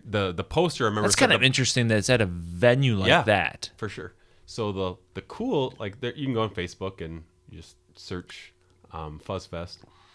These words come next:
Speaker 1: Let's see, what do we got here? August three, four, and five. So it is, I,
Speaker 2: Oh, it's
Speaker 1: for
Speaker 2: the same weekend as Shag-,
Speaker 1: Yeah,
Speaker 2: Shag-,
Speaker 1: I,
Speaker 2: Shagbark.
Speaker 1: I was thinking for some reason it was next weekend. So that's kind of a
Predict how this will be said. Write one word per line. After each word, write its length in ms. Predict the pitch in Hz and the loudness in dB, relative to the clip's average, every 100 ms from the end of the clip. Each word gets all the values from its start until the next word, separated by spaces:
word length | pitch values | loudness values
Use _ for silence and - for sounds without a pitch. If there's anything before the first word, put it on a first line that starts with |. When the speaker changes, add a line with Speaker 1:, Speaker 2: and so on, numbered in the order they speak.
| _ - _ _ _ _ _ _ _ _ | _ -20 _ _ _ _ _ _ _ _
Speaker 1:
Let's 180 | 147 - | -2 2
see, 160 | 143 | 0
what 120 | 113 120 | 2 2
do 60 | |
we 100 | 117 | 4
got 260 | 110 113 101 | 6 6 4
here? 680 | - 107 95 90 85 80 - _ _ _ _ _ _ _ _ _ _ _ _ _ _ _ _ _ _ - - - - - - | 0 2 2 0 -2 -6 -10 _ _ _ _ _ _ _ _ _ _ _ _ _ _ _ _ _ _ -20 -20 -16 -16 -16 -10
August 520 | 87 110 120 - - _ - | -4 -2 -4 -6 -10 _ -10
three, 260 | 95 101 | -4 -4
four, 360 | 135 - 101 117 | -6 -6 -4 -4
and 120 | 127 | -6
five. 500 | - 73 69 71 80 - _ | -8 -8 -8 -14 -18 -20 _
So 260 | - - 90 | -12 -6 -6
it 100 | - - | -6 -2
is, 240 | 143 117 - | -2 0 -2
I, 140 | 110 | -2
Speaker 2:
Oh, 0 | |
it's 60 | 120 | 0
Speaker 1:
for 100 | 123 | 0
Speaker 2:
the 120 | 139 | 6
same 240 | - 151 139 | 8 8 8
weekend 260 | 143 143 | 6 4
as 60 | 107 | 2
Shag-, 280 | 135 175 - - | 2 -2 -4 -2
Speaker 1:
Yeah, 240 | 101 98 | 2 2
Speaker 2:
Shag-, 60 | - | 4
Speaker 1:
I, 160 | 101 143 | 4 4
Speaker 2:
Shagbark. 260 | 160 90 87 | 2 -2 2
Speaker 1:
I 160 | 120 | 2
was 200 | 190 156 | 2 0
thinking 240 | - 117 107 | -2 -4 -4
for 120 | 107 | -6
some 240 | - 101 | -6 -4
reason 200 | 104 98 | -2 -2
it 60 | 95 | -4
was 200 | 85 80 | -6 -8
next 600 | 78 87 135 139 - - | -10 -8 -8 -10 -18 -14
weekend. 460 | 76 - - 107 - - _ _ _ _ _ _ | -14 -14 -16 -18 -20 -20 _ _ _ _ _ _
So 200 | - 78 | -14 -10
that's 280 | 107 135 | -10 -10
kind 200 | - 101 | -10 -8
of 120 | 85 | -8
a 100 | 78 | -10